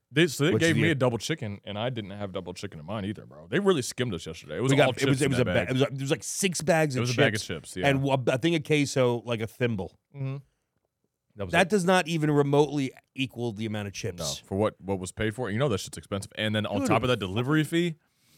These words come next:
Speaker 1: they gotta stop doing that shit. You ever go in and actually get Chipotle?
Speaker 2: We went the other day.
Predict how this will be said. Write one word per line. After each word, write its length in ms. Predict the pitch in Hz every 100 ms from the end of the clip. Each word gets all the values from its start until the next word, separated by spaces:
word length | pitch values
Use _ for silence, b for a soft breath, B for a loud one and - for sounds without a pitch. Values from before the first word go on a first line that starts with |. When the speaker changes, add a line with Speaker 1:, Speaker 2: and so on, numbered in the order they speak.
| b b b
Speaker 1:
they 100 | -
gotta 120 | 190 139
stop 200 | 127 95
doing 160 | 120
that 100 | 104
shit. 160 | - 90
You 100 | 147
ever 140 | 185
go 260 | 117 120 123
in 140 | 113
and 100 | 127
actually 280 | 117 107 110
get 140 | 117 -
Chipotle? 440 | 104 107 117 139 151 -
Speaker 2:
We 220 | 147 214
went 460 | 214 185 175 - -
the 160 | 131 127
other 240 | 143 156
day. 320 | 117 95 92